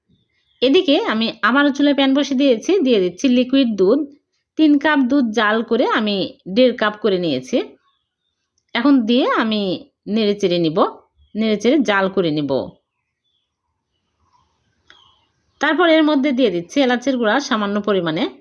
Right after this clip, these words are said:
সুন্দর ফ্লেভার পাওয়া যাবে। আর দিয়ে দিচ্ছি চিনি হাফ কাপের একটু কম। বিস্কুট এমনিতেই মিষ্টি, সামান্য পরিমাণে চিনি দিলেই হবে, বেশি মিষ্টি দেওয়ার প্রয়োজন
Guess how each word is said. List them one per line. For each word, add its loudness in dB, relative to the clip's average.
সুন্দর 2
ফ্লেভার 0
পাওয়া 0
যাবে। 0
আর 0
দিয়ে 4
দিচ্ছি 0
চিনি 4
হাফ -4
কাপের 0
একটু -10
কম। -2
বিস্কুট 2
এমনিতেই 4
মিষ্টি, -2
সামান্য 2
পরিমাণে 0
চিনি 4
দিলেই 2
হবে, -2
বেশি -6
মিষ্টি 0
দেওয়ার 0
প্রয়োজন 0